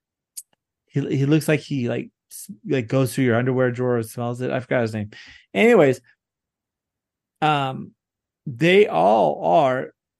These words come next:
for the most part, either tied or beating Hi-, Ma-, Biden, Biden in the polls. If they ran individually against him, how would voters react? And to be quite honest with you,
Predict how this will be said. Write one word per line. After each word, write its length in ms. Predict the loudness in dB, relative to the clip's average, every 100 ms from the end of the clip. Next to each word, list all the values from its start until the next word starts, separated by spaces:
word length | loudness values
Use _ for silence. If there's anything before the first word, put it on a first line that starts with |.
| -10
for 100 | -6
the 100 | -4
most 320 | -2 -4 -2
part, 220 | -4 -2
either 260 | -4 -6 -8 -10
tied 640 | -8 -2 0 2 0 -2 -8 _ _ _ _ _ _ _ _
or 320 | 0 0 -2 0
beating 400 | 2 4 2 -2
Hi-, 340 | -6 -8 -8
Ma-, 220 | -6 -6 -6 -14
Biden, 360 | -12 -12 -14 _ _ _ _ _ -4
Biden 480 | 0 2 2 0 -6
in 100 | -6
the 80 | -6
polls. 500 | 0 0 0 -8 -20 _ _ _ _ _ _ _ _ _ -4
If 120 | 2
they 120 | 4
ran 440 | 4 4 4 2
individually 680 | 0 -4 -4 0 -2 0 -2
against 480 | -2 -2 -6 -6 -14
him, 160 | -18 _ _ _ _
how 300 | -8 2 4
would 120 | 4
voters 360 | 4 4 4 0
react? 480 | 0 2 2 -2 -8
And 160 | -10
to 60 | -8
be 120 | -8
quite 180 | -2 0
honest 280 | 0 0 -4
with 120 | -8
you, 180 | -10